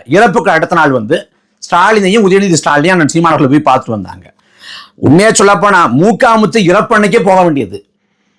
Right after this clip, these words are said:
அன்னைக்கு நா முத்துக்குமாரோட நினைவு, நினைவு இசை நிகழ்ச்சி நடந்துச்சு இங்க நேரு உள் விளையாட்டு அரங்கத்துல நடந்துச்சு. அதனால அதுல கலந்துக்கிட்டதால இதுக்கு போக முடியல. அதனால அடுத்த நாள் போறாங்க,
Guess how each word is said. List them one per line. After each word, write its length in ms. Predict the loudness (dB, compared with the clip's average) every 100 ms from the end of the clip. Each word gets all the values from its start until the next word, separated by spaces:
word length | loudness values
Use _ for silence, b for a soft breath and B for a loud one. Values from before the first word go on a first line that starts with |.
| -10
அன்னைக்கு 360 | -2 0 0 2
நா 340 | 2 2 2
முத்துக்குமாரோட 1040 | 0 0 -2 0 0 2 2 2 2 2 2
நினைவு, 760 | 2 2 2 4 4 4 2
நினைவு 680 | 0 2 2 4 4 2 0
இசை 220 | -2 0 2
நிகழ்ச்சி 300 | 2 0 -2
நடந்துச்சு 360 | -2 -6 -4
இங்க 400 | 0 2 2 2 B B
நேரு 460 | 0 2 4 2 2
உள் 140 | -2
விளையாட்டு 340 | 0 0 0 0
அரங்கத்துல 360 | -2 -2 -2
நடந்துச்சு. 400 | -2 -8 -14 -16 _ b b b -4
அதனால 380 | 0 2 2
அதுல 360 | 2 2 2 0
கலந்துக்கிட்டதால 680 | 0 0 0 0 0 0 0
இதுக்கு 280 | 0 -2 0
போக 180 | 0
முடியல. 300 | 0 -2 -8 -12 _ _ _ _ _ _
அதனால 300 | -2 0 2
அடுத்த 340 | 2 0 0 0
நாள் 160 | 0
போறாங்க, 400 | 0 0 -2 -6